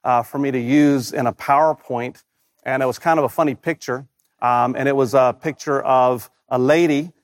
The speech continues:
that actually had a piece of tape over her mouth and had a circle around her face, and it had a line through it, and it just, on the piece of tape, it said, "No food." So apparently this was someone who was, I don't know,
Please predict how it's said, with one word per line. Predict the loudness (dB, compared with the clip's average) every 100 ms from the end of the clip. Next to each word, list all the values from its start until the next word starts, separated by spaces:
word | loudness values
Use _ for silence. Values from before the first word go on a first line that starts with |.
| _
that | 0
actually | 0 0 -4 -6
had | 0 0
a | 0
piece | -4 -6 -6
of | -14 -10
tape | -4 -4 -4
over | -4 -4
her | -4 -6
mouth | -4 -6 -6 -8
and | -4
had | -2
a | -2
circle | -6 -2 0 2 0 0
around | 2 2 2 0
her | -2 -6 -6
face, | -6 -2 -2 -2 -4
and | -4
it | 0
had | 2
a | 2 -2 -12 -20 _
line | -6 0 2 2 0 -4
through | -6 -6 -4
it, | -4
and | -6
it | -6
just, | -6 -6
on | -4 -4
the | -4
piece | -8 -10
of | -8
tape, | -8 -6 -10
it | -12
said, | -2 0 0 -4
"No | -4 0 2 2 2 2 0 _ _ _ _
food." | 2 2 2 -2 -4 -6 -10
So | -6 -6
apparently | -2 -2 -2 -2
this | -6
was | -8 -6
someone | -4 -2 -2
who | 0 0 0 _ _ _ _ -2
was, | 2 2 0 -8 -16 _ -4
I | 0
don't | 0
know, | 2 0 0